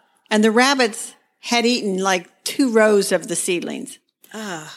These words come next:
Speaker 1: And normally, you know, I put the forks around 'em.
Speaker 2: Yeah.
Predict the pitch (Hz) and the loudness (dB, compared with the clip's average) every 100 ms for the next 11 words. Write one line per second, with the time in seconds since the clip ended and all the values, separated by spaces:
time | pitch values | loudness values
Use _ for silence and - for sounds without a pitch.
0 | - - 214 233 294 285 269 262 226 226 | -10 0 4 6 6 4 4 2 2 2
1 | 233 220 214 254 233 214 - 226 233 - | 4 4 4 0 0 -4 0 2 2 2
2 | 247 240 240 240 247 247 240 _ - 196 | 0 2 2 2 2 -2 -6 _ -12 -6
3 | 185 175 214 | -6 -4 -4